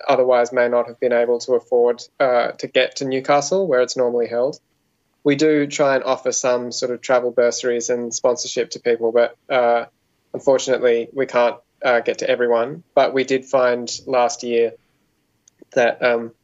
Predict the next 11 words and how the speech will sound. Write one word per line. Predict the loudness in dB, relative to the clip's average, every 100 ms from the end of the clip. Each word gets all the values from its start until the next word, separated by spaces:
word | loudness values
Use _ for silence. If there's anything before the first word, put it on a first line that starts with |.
| _ _ _ _
we | -2
had | 2 2
an | 0
increased | -4 0 -2 -2
participation | -6 -6 -6 -2 0 0 -2
of | -2 -2
people | 0 0
from | -2 0
regional | 0 2 0 -2
communities. | -2 -2 0 -2 -4 -14 _ _ _ _ _ 0
Um, | 2 4 2 -2